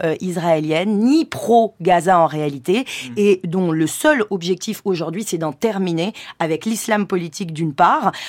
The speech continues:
Speaker 1: euh, de se recentrer sur une vie digne. Les Iraniens aujourd'hui, ce qu'ils veulent,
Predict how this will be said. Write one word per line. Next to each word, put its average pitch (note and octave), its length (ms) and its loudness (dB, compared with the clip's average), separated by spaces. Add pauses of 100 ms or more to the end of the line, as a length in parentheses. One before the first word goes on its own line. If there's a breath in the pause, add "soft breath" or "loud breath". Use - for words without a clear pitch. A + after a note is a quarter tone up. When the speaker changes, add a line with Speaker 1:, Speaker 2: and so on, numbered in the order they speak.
(160 loud breath)
Speaker 1:
euh, F3+ 200 2
de F#3 140 0
se F#3 160 0
recentrer A#3+ 680 -2
sur A3 480 -4
une F#3+ 220 0
vie D#3 220 -6
digne. G#3+ 440 2 (240 loud breath)
Les F#3 220 2
Iraniens G#3+ 320 0
aujourd'hui, G3 340 -4
ce - 80 -10
qu'ils F#3+ 140 -8
veulent, F#3 240 0